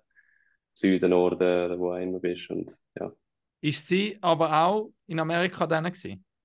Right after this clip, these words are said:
Speaker 1: Im ersten Jahr hat sie ein Zwischenjahr gemacht, ist sie sechs Monate mitgekommen und im zweiten Jahr hat sie das Studium angefangen. Das heisst, dort ist sie eigentlich einfach über Weihnachten, Neujahr und dann wieder, wenn sie Ferien gehabt hat, einfach eigentlich zwei Wochen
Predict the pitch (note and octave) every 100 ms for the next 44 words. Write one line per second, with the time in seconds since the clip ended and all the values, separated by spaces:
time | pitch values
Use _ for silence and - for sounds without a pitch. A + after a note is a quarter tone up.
0 | _ _ _ _ _ _ _ _ _ _
1 | _ - G2 G#2+ A#2 A#2+ A2 G#2+ - G#2
2 | - A#2 - B2+ B2+ B2+ - - B2 C#3+
3 | - - _ _ - G2 - F#2 G2 -
4 | G#2 F#2+ F2+ G#2 G#2 A2+ A2 A2+ - G2+
5 | F2+ F2 - F2+ F2+ - F#2 F2+ F2+ -
6 | G2 - F2+ F#2 - G2+ G2+ G2+ G2+ -
7 | G2 G2 F#2 F2 F2 - F2 _ _ -
8 | - - - _ - - - F2+ F2 F2
9 | F2 - F2 F2 F2+ F2 - F2+ F2 F2
10 | F2+ F2 E2+ E2 F2 E2+ E2 E2+ - F2
11 | D#2+ F2+ F2 E2+ E2+ F2 E2+ E2+ - _
12 | - F2+ F2+ - E2+ E2+ F2 - F2+